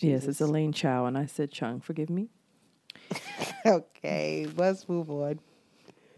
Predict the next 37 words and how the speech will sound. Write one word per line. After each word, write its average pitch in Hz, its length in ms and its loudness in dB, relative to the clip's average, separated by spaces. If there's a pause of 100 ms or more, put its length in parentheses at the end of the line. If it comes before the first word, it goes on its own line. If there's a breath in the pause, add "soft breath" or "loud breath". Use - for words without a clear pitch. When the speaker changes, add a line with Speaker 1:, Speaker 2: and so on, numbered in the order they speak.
(540 soft breath)
Speaker 2:
You 196 160 4
have 180 140 6
another 185 260 6
thing 190 220 2
right 262 180 8
there. 262 300 8 (180)
Please, 202 340 0 (140)
hurry. 190 300 4 (460 soft breath)
Please. 226 220 6
Speaker 1:
No, 220 220 10
that's 226 200 6
fine. 135 260 4
I 165 100 6
don't, 147 240 6
uh, 143 240 4
I 156 120 4
didn't 143 260 2
do 135 140 4
a - 20 4
lot 127 220 4
of 135 80 -4
research 131 360 -2
with - 120 -4
that. 135 240 0 (880)
Speaker 2:
Okay. 151 420 2 (540 soft breath)
Something 247 480 4
else 202 260 4
to 214 120 2
watch. 143 680 4
I 165 100 4
think 175 240 2
this 175 140 -4
is 170 120 0
very 151 280 4
is-, 147 260 0
interesting. 139 760 -2 (100)
Um, 135 420 0